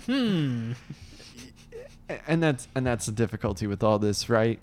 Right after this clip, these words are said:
Speaker 1: Yep.
Speaker 2: Is that, you know, it, it, it'll, they acknowledge the end product, but not the source.
Speaker 1: That's right.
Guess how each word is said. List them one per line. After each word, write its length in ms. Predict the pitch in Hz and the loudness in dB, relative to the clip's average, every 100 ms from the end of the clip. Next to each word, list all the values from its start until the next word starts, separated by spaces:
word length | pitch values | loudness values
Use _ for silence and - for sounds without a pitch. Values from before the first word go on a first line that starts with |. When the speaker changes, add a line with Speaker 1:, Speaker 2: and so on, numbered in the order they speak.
| - | -6
Speaker 1:
Yep. 240 | 117 123 - - - - | -2 -2 -6 -20 -20 -4
Speaker 2:
Is 220 | 110 101 | -2 0
that, 360 | 104 104 95 92 - - - - | 0 0 -2 -6 -14 -20 -20 -6
you 140 | 117 | -4
know, 280 | 95 90 92 - - - - | -2 -4 -6 -16 -20 -20 -4
it, 160 | 120 107 - | 0 0 0
it, 280 | 117 113 | 0 0
it'll, 460 | 113 113 113 110 107 - - - - | -2 -2 0 -2 -4 -14 -20 -20 -2
they 160 | 117 110 | 2 2
acknowledge 1000 | 107 117 120 123 123 110 104 98 - - - - | 0 2 4 4 2 0 -2 -6 -12 -16 -20 -10
the 180 | 107 110 | -4 -2
end 260 | 107 101 | -2 -4
product, 600 | - 107 95 87 82 - - - - - - - - - | -2 0 2 2 -2 -8 -20 -20 -20 -20 -20 -20 -20 -6
but 100 | 110 | -2
not 180 | 104 90 | -2 -4
the 80 | 92 | -4
source. 560 | - 92 76 - - - | -2 -2 -6 -8 -8 -6
Speaker 1:
That's 220 | 110 - | -8 -8
right. 260 | 101 95 | -8 -8